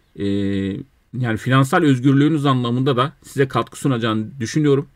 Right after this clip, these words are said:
Bir fırsattır buralar değerlendirmek isteyene. Ha, ben şunu her zaman söyledim. Yani şöyle Bitcoin bir dokuz bin, on bin lira düşse de yani, e, Robert Kiyosaki'nin dediği gibi böyle kamyon kamyon,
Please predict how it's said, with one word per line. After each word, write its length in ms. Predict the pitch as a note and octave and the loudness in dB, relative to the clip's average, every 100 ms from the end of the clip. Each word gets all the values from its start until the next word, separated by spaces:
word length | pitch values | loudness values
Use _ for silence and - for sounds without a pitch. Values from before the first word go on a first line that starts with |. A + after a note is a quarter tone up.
| _ _ _ - | _ _ _ -4
Bir 100 | F3 | -4
fırsattır 640 | C#3 C3+ D3 D3+ - A#2+ A2 | -2 -4 -2 -4 -2 -2 0
buralar 320 | A2 A2 C3 _ - _ _ _ | 0 0 -4 _ -20 _ _ _
değerlendirmek 640 | F3 D#3+ C#3 B2 A#2 C3 C3+ _ C3 | 0 2 2 0 0 -4 -6 _ -4
isteyene. 580 | B2+ - A#2 G2+ B2 - _ _ _ | -4 -2 0 0 -2 -8 _ _ _
Ha, 280 | G3 D3+ - _ F3 | 2 2 2 _ 0
ben 140 | F#3 | 2
şunu 200 | E3 F3+ | 2 2
her 100 | E3 | 2
zaman 240 | D3+ D#3 C#3+ | 2 0 0
söyledim. 440 | - C3+ A#2 D3+ - | 0 0 0 -4 -10
Yani 200 | G2+ G#2+ | -8 -6
şöyle 220 | C3+ C#3+ | -2 -2
Bitcoin 320 | C#3+ - D3+ C#3+ | -2 -2 -2 0
bir 80 | |
dokuz 320 | C3 C3+ D3+ C#3 | 0 0 0 2
bin, 60 | |
on 180 | C#3+ D3 | 0 2
bin 120 | C#3+ | 2
lira 180 | C#3+ C3+ | 0 0
düşse 280 | C3+ - C3 | -4 -2 0
de 140 | C3 - _ _ - | -2 -4 _ _ -14
yani, 380 | A2+ A#2 B2 - _ _ _ _ _ _ | -6 -4 -4 -6 _ _ _ _ _ _
e, 80 | - G2 G2+ G2+ G2+ G2 - - | -6 -4 -2 -2 -4 -4 -8 -14
Robert 500 | - A2+ C3 C3+ C3+ C#3+ C#3 | -4 2 2 2 -2 -8 -8
Kiyosaki'nin 680 | - B2+ B2 C3+ D3 C#3 A#2+ | -2 -2 0 -2 0 0 2
dediği 260 | B2 C#3+ C#3 | 2 2 2
gibi 240 | A2+ G2+ | 0 0
böyle 200 | A2+ A#2 | 0 0
kamyon 360 | - B2+ D3 C3+ | 0 2 2 2
kamyon, 460 | C#3 C#3 C#3 D3 | 2 4 4 2